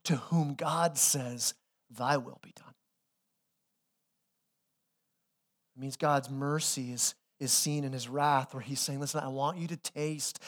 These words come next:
some of the painful consequences of your sin because I want to wake you up to who I am. I want to wake you up from the sin."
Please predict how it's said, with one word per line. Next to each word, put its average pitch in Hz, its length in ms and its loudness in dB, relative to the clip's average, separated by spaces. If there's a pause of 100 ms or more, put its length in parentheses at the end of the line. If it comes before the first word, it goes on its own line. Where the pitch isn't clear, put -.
(140)
some 156 280 4
of 160 100 -4
the 160 60 -4
painful 156 500 -6
consequences 156 840 -2 (220)
of 147 160 0
your 156 80 0
sin 165 440 2 (220)
because - 180 -4
I 160 60 0
want 180 200 2
to 180 60 2
wake 165 340 2
you 175 180 -2
up - 260 2 (140)
to 170 100 4
who 165 320 0
I 151 280 2
am. 131 220 -6 (220)
I 151 60 -2
want 170 160 2
to 185 60 4
wake 180 340 2
you 180 180 0
up 170 240 4 (140)
from 170 420 4 (200)
the 147 100 -2
sin." 131 480 2